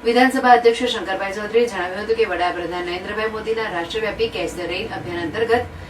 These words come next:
બનાસકાંઠા જિલ્લામાં જળ સંચય માટે સૌ કોઈ સાથે મળીને કામ કરીએ, પાણીનો સંગ્રહ કરીએ, લોકજાગૃતિ વધારવા કામ કરીએ, ખેતરનું પાણી ખેતરમાં તથા ગામનું પાણી ગામમાં જ રહે, તે મુજબ માઇક્રો લેવલનું કામ કરવા અધ્યક્ષ સ્થાનેથી જણાવ્યું હતું.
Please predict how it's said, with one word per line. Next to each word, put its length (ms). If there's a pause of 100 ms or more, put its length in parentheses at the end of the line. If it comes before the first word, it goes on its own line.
(160)
બનાસકાંઠા 500
જિલ્લામાં 420
જળ 160
સંચય 360
માટે 240
સૌ 220
કોઈ 220
સાથે 320
મળીને 300
કામ 240
કરીએ, 280 (400)
પાણીનો 380
સંગ્રહ 340
કરીએ, 320
લોકજાગૃતિ 760
વધારવા 440
કામ 220
કરીએ, 300 (360)
ખેતરનું 420
પાણી 200
ખેતરમાં 440
તથા 200
ગામનું 380
પાણી 180
ગામમાં 380
જ 60
રહે, 140
તે 200
મુજબ 320 (380)
માઇક્રો 340
લેવલનું 420
કામ 200
કરવા 240
અધ્યક્ષ 320
સ્થાનેથી 460
જણાવ્યું 380
હતું. 400